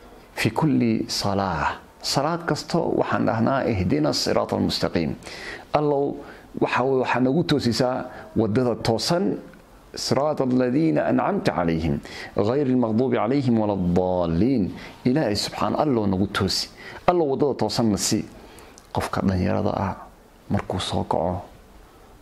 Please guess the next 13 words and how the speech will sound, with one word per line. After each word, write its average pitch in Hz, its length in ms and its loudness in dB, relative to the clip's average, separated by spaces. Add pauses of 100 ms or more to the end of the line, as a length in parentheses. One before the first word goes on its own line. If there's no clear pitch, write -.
(100)
oo 117 100 2 (140)
u 127 40 -2
baahan 110 520 2
yahay 92 240 0
Alle 104 240 2
subxaanahu 101 640 -2
wa - 40 -2
tacaala 82 440 -2
wey. 69 240 -2 (320)
Waqtiga 131 580 0
aad 147 380 2
ugu 131 160 2
baahan 120 320 2